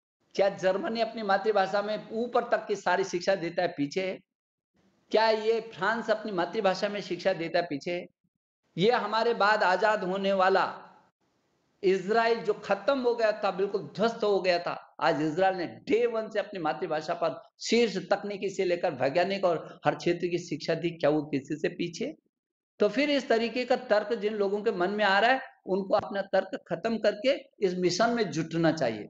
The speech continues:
लेकिन मुझे खुशी है, किसी ने आपको ये सवाल नहीं किया, लोग खड़े हैं। मैं देश के लोगों को धन्यवाद देना चाहता हूँ, सभी शिक्षाविदों को धन्यवाद देना चाहता हूँ,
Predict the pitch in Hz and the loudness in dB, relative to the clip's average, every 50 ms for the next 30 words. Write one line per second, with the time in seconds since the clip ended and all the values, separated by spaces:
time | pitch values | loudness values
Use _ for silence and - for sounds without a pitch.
0 | _ - 160 185 196 233 226 208 208 208 208 214 - 165 151 - 226 220 208 220 | _ -2 0 0 2 2 0 0 0 0 0 -2 -4 -6 -4 -2 0 2 0 0
1 | 220 - - _ _ _ _ _ _ - - 196 196 - 285 311 - 339 233 220 | 0 -4 -14 _ _ _ _ _ _ -2 -2 -2 0 0 0 2 2 2 2 2
2 | - 208 190 175 175 - 147 139 139 147 147 139 147 165 175 175 - 196 208 202 | 4 2 2 2 0 -2 0 2 2 2 2 2 0 0 0 0 0 0 0 0
3 | - - - - _ - 143 123 135 165 165 165 - - 143 156 175 190 190 202 | -4 -16 -20 -20 _ -10 -4 0 2 2 2 2 0 0 2 4 4 2 0 -2
4 | - - - - _ _ - 143 131 113 113 147 185 208 196 - - 175 160 156 | -4 -8 -14 -18 _ _ -8 -6 -6 -4 2 2 2 2 2 0 -6 -6 -6 -4
5 | 170 170 185 175 170 165 156 135 123 110 - - - _ _ - 143 147 139 123 | -4 -4 -4 -6 -4 -4 -2 -2 -2 -2 -6 -12 -20 _ _ -10 -6 -6 -2 2
6 | 147 185 208 220 220 214 208 202 - 185 190 185 190 185 - 175 175 175 - 185 | 4 4 4 4 4 4 4 2 0 -4 -2 -2 -2 0 2 2 2 2 0 -2
7 | 196 254 - - _ _ - - 143 135 123 - 220 220 - - 240 226 208 196 | -4 -6 -12 -18 _ _ -2 0 0 0 0 -4 -6 -4 0 2 2 2 2 2
8 | 190 185 180 202 180 170 165 180 180 175 175 175 165 170 165 170 165 160 165 160 | 0 0 0 0 0 0 0 2 4 2 2 2 2 0 0 0 0 0 0 0
9 | 156 160 165 170 175 - - _ | 0 0 -2 -2 -4 -6 -14 _